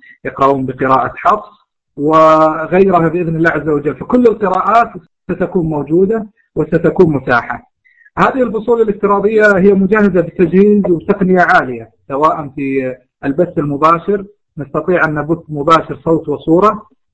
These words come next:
آه، كذلك نتلقى الطلاب صوت وصورة لو أردنا. آه، أيضًا بإمكان الأساتذة أثناء التدريس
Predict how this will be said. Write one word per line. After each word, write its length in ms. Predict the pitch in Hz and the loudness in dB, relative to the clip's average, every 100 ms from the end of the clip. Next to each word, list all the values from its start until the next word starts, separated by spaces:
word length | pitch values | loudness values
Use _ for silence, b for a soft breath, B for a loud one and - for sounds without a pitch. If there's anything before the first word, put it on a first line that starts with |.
| _ | _
آه، 120 | 143 135 | -2 -2
كذلك 540 | 131 151 170 165 160 | 0 2 2 2 -2
نتلقى 500 | 147 139 156 160 156 | -8 -6 -4 -2 -4
الطلاب 420 | - 147 147 156 - | -6 -4 0 0 0
صوت 220 | 160 147 | -4 -4
وصورة 400 | 151 - 170 147 | -6 -4 0 0
لو 160 | 139 127 | 0 -2
أردنا. 460 | 131 147 165 190 202 _ _ _ - | 0 0 -2 -4 -6 _ _ _ -6
آه، 160 | 147 - | -4 2
أيضًا 340 | 220 233 208 202 | 2 4 4 2
بإمكان 640 | 180 165 180 170 233 233 | 0 0 0 0 0 0
الأساتذة 640 | 202 175 190 156 151 127 | -2 -6 -4 -6 -6 -8
أثناء 480 | 123 135 - 180 233 | -8 -8 -6 -2 0
التدريس 520 | 202 208 165 185 233 | 0 2 4 4 2